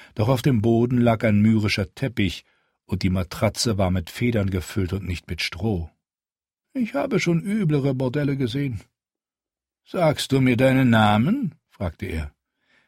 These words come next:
während er einen Becher Wein von ihr entgegennahm. „Nein?“ Der Wein war stark und sauer und erforderte keine Übersetzung. „Ich denke, ich sollte mich um deine Möse kümmern.“ Er wischte sich den Mund mit dem Handrücken ab.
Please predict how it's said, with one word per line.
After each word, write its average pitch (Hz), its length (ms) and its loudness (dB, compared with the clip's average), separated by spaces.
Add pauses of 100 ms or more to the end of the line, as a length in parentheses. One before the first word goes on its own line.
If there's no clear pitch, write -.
(140)
während 90 220 -2
er 90 80 -2
einen 85 200 -2
Becher 87 320 0
Wein 95 300 2
von 87 180 -6
ihr 85 140 -6
entgegennahm. 85 680 -2 (460)
„Nein?“ 170 560 0 (1300)
Der 123 140 -4
Wein 131 240 6
war 120 140 4
stark 123 400 0
und 110 120 4
sauer 107 400 2
und 107 120 0
erforderte 101 560 0
keine 98 300 0
Übersetzung. 92 640 -2 (1120)
„Ich 190 140 0
denke, 196 680 2
ich 220 140 0
sollte 208 260 2
mich 175 160 4
um 175 60 4
deine 175 240 6
Möse 175 320 4
kümmern.“ 147 380 0 (1040)
Er 98 220 -2
wischte 117 240 -4
sich 107 200 -4
den 92 180 0
Mund 101 240 2
mit 98 120 -6
dem 98 180 0
Handrücken 85 420 -4
ab. 82 280 -8